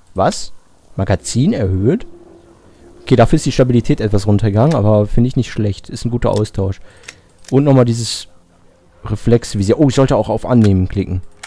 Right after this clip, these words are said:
Ja. Und kein Gerät? Oh,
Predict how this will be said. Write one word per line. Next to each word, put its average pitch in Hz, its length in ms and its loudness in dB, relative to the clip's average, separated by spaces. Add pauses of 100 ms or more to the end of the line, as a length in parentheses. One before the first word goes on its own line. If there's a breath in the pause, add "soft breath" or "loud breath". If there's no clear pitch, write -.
(960)
Ja. 104 160 0 (460)
Und 208 300 6
kein 170 300 4
Gerät? 123 720 0 (880)
Oh, 151 160 0